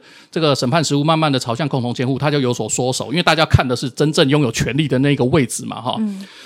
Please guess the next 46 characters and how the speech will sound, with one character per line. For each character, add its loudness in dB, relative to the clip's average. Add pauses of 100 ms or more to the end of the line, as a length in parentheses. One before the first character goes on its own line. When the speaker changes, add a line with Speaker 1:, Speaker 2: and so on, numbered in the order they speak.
(120)
Speaker 1:
那 4
第 2
二 6
个， -2 (460)
就 6
算 4
今 0
天 -2 (540)
我 -6
们 2
撇 -6
开 0
善 0
待 -2
啦、 -4
现 -2
抢 -2
先 -2
赢 0
啦、 -2
主 -2
导 0
探 -4
视 -6
这 -6
些 -2
阿 -10
萨 -2
布 -2
鲁 0
的 2
问 0
题 -10
哈， -12
我 -6
们 -2
回 0
到 -2
共 2
同 -4
监 -6
护 -6
这 -6
个 -4
问 -6
题， -18